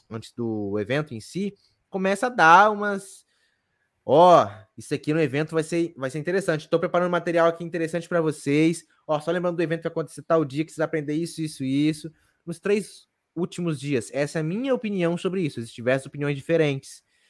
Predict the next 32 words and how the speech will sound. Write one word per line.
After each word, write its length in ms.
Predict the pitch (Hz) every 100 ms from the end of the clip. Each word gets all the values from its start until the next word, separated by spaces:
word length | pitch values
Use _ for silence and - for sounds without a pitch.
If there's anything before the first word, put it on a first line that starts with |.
| _ _ -
Mas 180 | 143 151
eu 100 | 156
acho 260 | 151 151
que 80 | 175
é 60 | 165
melhor. 600 | 175 190 151 143 143 - _ _ _ _ _ _
Dessa 260 | 135 147 156
forma, 200 | 170 170
você 240 | 175 185
lembra 420 | 160 175 208 170
a 40 | 147
pessoa 300 | 143 - 131
mais 600 | 127 156 185 - - - _ _
assiduamente 880 | 151 156 - 180 165 147 131 151 -
daquilo. 460 | 123 - 131 156 - _ _ _
Por 140 | - 226
exemplo, 400 | 175 147 117 -
um 120 | 123 139
exemplo 280 | 127 - - _ _ _ _ -
muito 400 | 170 220 240 - _ _ _ _ -
fa-, 260 | 170 151 139 _
fácil 340 | 143 139 -
disso 160 | 135 139
aqui. 200 | - 95 _ _ -
Eu 80 | 208
me 60 |
inscrevi 280 | 262 208 170
no 120 | 160
evento 500 | 151 131 117 135 226 - _
de 80 | 139
um 40 |
expert 680 | 139 - - 123 135 -